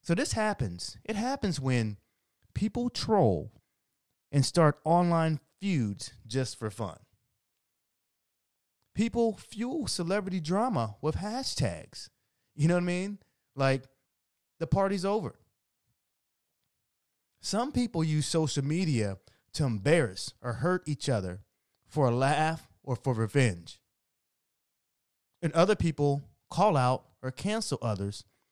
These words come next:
for legitimate reasons, especially public figures who said or did something very hurtful. But today, I don't wanna talk about internet trolls or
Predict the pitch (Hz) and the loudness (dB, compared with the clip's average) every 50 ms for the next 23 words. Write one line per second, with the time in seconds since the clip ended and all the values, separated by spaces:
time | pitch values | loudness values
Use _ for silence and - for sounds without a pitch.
0 | _ _ _ _ _ - 147 123 120 107 98 120 110 110 117 95 120 165 190 165 | _ _ _ _ _ -2 0 0 0 0 0 0 0 0 -2 -2 0 0 0 0
1 | 110 98 - - - - _ _ _ _ _ _ _ _ _ _ _ _ _ _ | -2 -4 -10 -14 -20 -20 _ _ _ _ _ _ _ _ _ _ _ _ _ _
2 | _ _ _ _ - 139 131 - - - 175 208 220 208 - - 196 175 160 147 | _ _ _ _ -6 -4 -4 -4 -4 -2 0 0 2 0 0 0 2 2 2 0
3 | - - 170 156 131 127 127 - - - 202 202 156 131 107 101 - - - - | 0 0 0 2 2 0 0 -2 -2 0 2 2 2 2 -2 -2 -4 -6 -10 -12
4 | _ _ _ _ _ _ - 151 143 - - 170 170 170 170 180 180 165 - _ | _ _ _ _ _ _ -2 0 0 0 2 2 4 4 4 2 0 -2 -8 _
5 | _ _ _ - 113 110 107 160 180 165 - - 143 120 - - 101 90 90 - | _ _ _ -6 -6 -2 2 2 2 2 2 2 0 0 0 0 -4 -4 -4 -8
6 | _ _ _ - 104 127 127 135 131 120 107 120 110 92 - - 71 - - - | _ _ _ -2 2 4 6 6 6 6 4 4 2 2 0 -4 -12 -12 -14 -20
7 | _ _ _ _ _ _ _ _ _ _ _ _ _ _ _ _ _ _ _ _ | _ _ _ _ _ _ _ _ _ _ _ _ _ _ _ _ _ _ _ _
8 | _ _ _ _ _ - 135 135 135 - - 135 120 131 151 127 101 71 - - | _ _ _ _ _ -2 -2 -2 0 0 -2 0 2 4 4 4 4 2 -4 -12
9 | - - _ _ _ _ _ _ _ _ _ _ _ _ _ - 127 151 180 214 | -20 -20 _ _ _ _ _ _ _ _ _ _ _ _ _ -4 0 2 4 4
10 | 226 220 208 185 - 185 170 160 135 147 139 139 135 135 131 123 120 - - _ | 4 4 2 2 2 4 4 4 4 2 2 4 6 6 6 4 2 -2 -8 _
11 | _ _ - 156 151 151 151 147 - - - 143 139 135 131 131 131 135 135 139 | _ _ -4 -2 0 0 0 0 -2 -2 0 4 6 6 6 6 4 4 2 0
12 | 135 - 113 107 101 95 92 87 | 0 0 0 0 0 -2 -4 -6